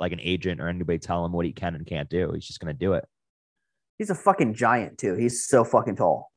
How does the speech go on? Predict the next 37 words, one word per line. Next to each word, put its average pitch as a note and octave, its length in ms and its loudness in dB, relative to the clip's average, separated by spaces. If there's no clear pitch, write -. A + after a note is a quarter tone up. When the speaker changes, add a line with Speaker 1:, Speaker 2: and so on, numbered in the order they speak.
Speaker 1:
Oh A2+ 120 4
yeah, G2 160 4
he's, G#2+ 160 2
like, G#2 140 0
six - 260 -6
four, F2 300 0
I E2 60 2
think. D#2+ 320 -4
Dude, G#2 320 0
I, C3+ 220 2
I D3 40 4
don't D3 160 2
even G2 200 0
think G#2 180 -4
you G2 100 -2
know G#2+ 140 2
this, F2+ 180 0
but F2+ 220 0
I A#2+ 80 0
saw B2+ 240 2
him B2+ 200 2
back G#2 280 0
in F#2 160 -4
twenty A2 320 -2
ten G2+ 380 -4
in F#2+ 160 -2
Buffalo. A#2 480 -2
And G#2 100 -4
this D#3 80 4
Speaker 2:
Oh, - 80 6
Speaker 1:
is, G3 40 -2
Speaker 2:
shit. G3+ 180 2
Speaker 1:
I C#3+ 120 2
was E3 120 4
young. D3+ 300 2
And, G2+ 360 0
uh, E2 420 2